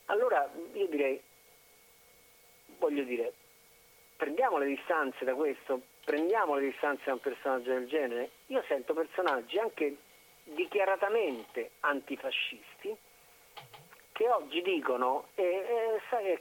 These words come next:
sono cambiati i tempi della politica, ci sono, eh, deputati che hanno uno spessore politico che equivale a zero, se non va sotto zero,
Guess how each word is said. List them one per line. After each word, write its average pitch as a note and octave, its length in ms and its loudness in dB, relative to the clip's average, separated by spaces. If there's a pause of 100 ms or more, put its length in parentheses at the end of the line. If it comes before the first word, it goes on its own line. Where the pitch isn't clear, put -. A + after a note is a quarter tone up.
sono F3+ 160 0
cambiati F#3 480 2
i - 20 -2
tempi G3 340 0
della E3+ 180 4
politica, E3+ 540 2
ci C3+ 160 -4
sono, D#3+ 420 2 (360)
eh, C#3+ 380 2
deputati D#3+ 840 0
che C#3+ 140 0 (160)
hanno E3+ 240 2
uno D3 160 2
spessore D#3 1080 2
politico D3 600 2
che C3+ 140 0
equivale C#3 480 2
a C3+ 60 0 (120)
zero, D#3 420 2
se B2+ 100 0
non C3+ 300 -2
va C#3 180 4 (100)
sotto C3+ 380 -2 (100)
zero, F3 400 2